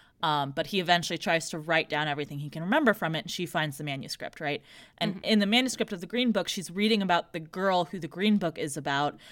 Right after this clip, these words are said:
Speaker 1: and she's like, "Man, I fucking hate this girl." Like, it's like
Speaker 2: Yeah, yeah.
Speaker 1: So is she, like, an anti-Hill person, or is, is her lineage, like, anti-Hill people in a way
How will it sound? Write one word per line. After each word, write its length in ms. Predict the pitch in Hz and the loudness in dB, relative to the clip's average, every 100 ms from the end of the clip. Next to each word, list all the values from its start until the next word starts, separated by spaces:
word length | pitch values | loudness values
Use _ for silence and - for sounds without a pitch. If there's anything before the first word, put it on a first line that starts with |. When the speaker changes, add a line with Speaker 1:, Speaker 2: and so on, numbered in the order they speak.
| - - | -16 -8
Speaker 1:
and 120 | 165 | -4
she's 180 | 214 196 | 0 0
like, 180 | 170 | 0
"Man, 240 | 190 214 208 | 4 6 6
I 80 | 233 | 6
fucking 340 | 311 269 156 | 4 2 0
hate 340 | 143 180 185 | -4 -4 -4
this 220 | - - - | -6 -6 -4
girl." 460 | 170 135 - - - | -2 -2 -2 -8 -2
Like, 240 | 190 - | 0 0
it's 260 | 143 - - | -2 -6 0
like 280 | 214 190 - - - | 2 2 -6 -20 -12
Speaker 2:
Yeah, 580 | 208 208 226 233 208 175 | -6 0 4 4 4 2
yeah. 400 | 190 202 180 156 | 0 0 0 0
Speaker 1:
So 300 | 190 - 254 | 2 6 10
is 100 | 233 | 10
she, 320 | - - 320 | 8 6 6
like, 260 | 370 359 349 | 10 8 8
an 180 | - 190 - | 4 4 0
anti-Hill 720 | 208 220 262 311 320 302 320 | 4 4 4 6 6 8 6
person, 400 | 320 320 302 285 | 4 0 2 2
or 120 | 208 | 2
is, 260 | 185 185 - - | 2 -2 -6 -4
is 180 | 196 - | -2 2
her 160 | 220 | 2
lineage, 580 | 190 185 208 254 247 214 | 2 4 4 6 4 4
like, 220 | 208 185 - | 2 2 -2
anti-Hill 600 | 180 208 233 240 269 254 | 0 0 4 4 4 2
people 440 | - 269 277 254 | 0 0 2 2
in 140 | - 202 | 4 2
a 100 | 185 | 4
way 400 | 175 180 180 | 4 4 4